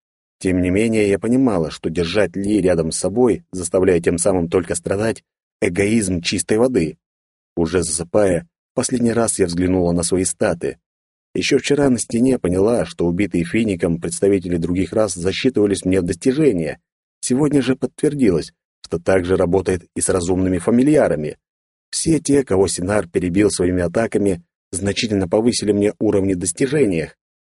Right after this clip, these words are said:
Нынешняя картина была такой: убийца орков тринадцатого уровня, убийца эльфов пятого уровня, убийца гномов шестого уровня, убийца оборотней одиннадцатого уровня, убийца вампиров седьмого уровня.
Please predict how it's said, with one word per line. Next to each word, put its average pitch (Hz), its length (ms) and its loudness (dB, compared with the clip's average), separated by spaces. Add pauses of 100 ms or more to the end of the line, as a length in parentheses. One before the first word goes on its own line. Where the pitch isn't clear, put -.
(280)
Нынешняя 95 500 0
картина 95 400 0
была 98 180 0
такой: 90 440 0 (420)
убийца 135 440 2
орков 104 400 -2
тринадцатого 101 580 2
уровня, 92 520 2 (280)
убийца 143 480 0
эльфов 95 420 0
пятого 92 400 0
уровня, 90 540 -2 (260)
убийца 143 380 0
гномов 95 440 0
шестого 95 520 0
уровня, 90 500 -2 (260)
убийца 139 500 0
оборотней 95 560 0
одиннадцатого 95 680 0
уровня, 92 480 0 (200)
убийца 90 380 -2
вампиров 107 600 0
седьмого 92 540 0
уровня. 92 480 0